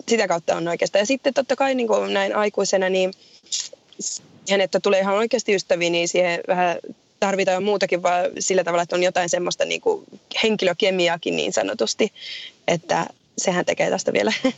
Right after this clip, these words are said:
<laughs> kertakaikkisen hankalampaa, että ei nyt se vaan, että on jotain mukavia ihmisiä, se-, mut sit semmonen, että on sama huumorintaju tai jotain muuta yhdistävää, niin et mä oon ollut tosi onnekas, että mä oon nyt niinku tässä s-, ly-,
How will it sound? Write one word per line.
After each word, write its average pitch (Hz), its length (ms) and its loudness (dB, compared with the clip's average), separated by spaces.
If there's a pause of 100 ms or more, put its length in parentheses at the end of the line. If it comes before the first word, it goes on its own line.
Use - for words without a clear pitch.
(340)
<laughs> - 520 -8
kertakaikkisen 233 800 0
hankalampaa, 220 640 0
että 180 140 -2
ei 180 80 0
nyt 190 140 -8
se 190 140 2
vaan, 180 180 2
että 185 160 0
on 180 100 -2
jotain 180 220 2
mukavia 180 340 0
ihmisiä, 180 300 2
se-, - 200 -4
mut 180 180 -2
sit 170 140 -2
semmonen, 165 280 -2
että 170 140 -2
on 170 60 -2
sama 165 200 0
huumorintaju 175 540 0
tai 185 180 2
jotain 190 260 0
muuta 185 260 -2 (280)
yhdistävää, 160 600 0
niin 160 300 -4 (1120)
et 170 220 0 (160)
mä 185 140 2
oon 180 140 0
ollut 180 140 0
tosi 214 200 2
onnekas, 185 540 0
että 160 180 -6
mä 160 40 2
oon 160 100 0
nyt 160 180 0
niinku 165 180 0
tässä 165 220 -2
s-, - 140 -4 (380)
ly-, - 300 -4